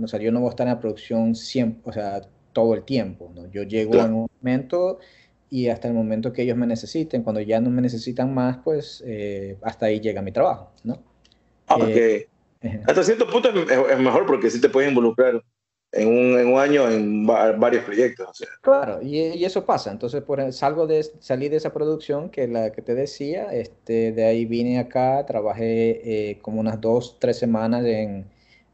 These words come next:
Speaker 1: en la serie de A B C Stumptown.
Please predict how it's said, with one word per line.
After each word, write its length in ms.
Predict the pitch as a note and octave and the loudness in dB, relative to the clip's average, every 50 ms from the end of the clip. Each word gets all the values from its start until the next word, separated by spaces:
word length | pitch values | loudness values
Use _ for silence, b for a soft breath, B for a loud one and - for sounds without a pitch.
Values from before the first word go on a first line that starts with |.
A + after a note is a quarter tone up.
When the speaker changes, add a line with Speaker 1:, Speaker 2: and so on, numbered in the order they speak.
| _ - | _ -10
Speaker 1:
en 160 | A#2+ A2 A2 | -8 -6 -6
la 60 | G#2+ G2+ | -6 -8
serie 480 | - - A#2 A2+ A2+ A#2 A#2 A#2 A#2 A2+ | -8 -4 -2 0 0 2 2 2 2 2
de 480 | A2+ A2 G#2+ G#2 G#2 G2+ G2+ G2 F#2+ - | 2 0 0 -2 -2 -2 -4 -6 -6 -4
A 240 | A2+ A2 A2 G#2 | -4 -4 -2 -2
B 100 | A2 A2 | -4 -6
C 380 | G#2+ - - - A2+ A2 A2+ A2 | -6 -6 -8 -6 -4 -2 -2 -2
Stumptown. 840 | A2+ - - - C3 C#3 E3 D3+ - - A2+ G2+ G2 G2+ A#2+ E3+ G3+ | -4 -6 -6 -2 -2 -2 -2 -4 -6 -6 -6 -6 -4 -4 -4 -6 -6